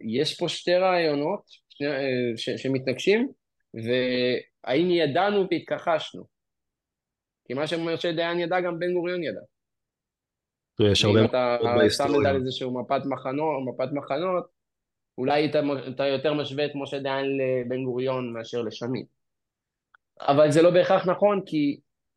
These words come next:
Speaker 1: כבר אמרנו קודם שבן גוריון, אם מישהו היה קורא את המפה נכון, היה קורא לו משיחיסט, אבל הוא לא היה מרגיש בנוח עם זה. אתם מבינים את ה-, את האבסורד בריבוע והנדסת תודעה שמתנפחת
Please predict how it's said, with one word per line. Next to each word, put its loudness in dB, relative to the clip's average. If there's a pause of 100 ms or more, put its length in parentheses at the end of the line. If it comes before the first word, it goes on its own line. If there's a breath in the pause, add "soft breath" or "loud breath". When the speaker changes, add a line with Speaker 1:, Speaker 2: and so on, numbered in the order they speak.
(100)
Speaker 1:
כבר 2
אמרנו 0
קודם -2
שבן -2
גוריון, -2
אם -6
מישהו 0
היה 0 (260)
קורא 2
את -4
המפה -2
נכון, -2
היה 0
קורא -4
לו -2
משיחיסט, -4
אבל -2
הוא -2
לא 2
היה 2
מרגיש -4
בנוח -2
עם -6
זה. -6 (1120)
אתם -2
מבינים 4
את 2
ה-, 4 (120)
את -4
האבסורד 0
בריבוע 2
והנדסת -2
תודעה -2
שמתנפחת 0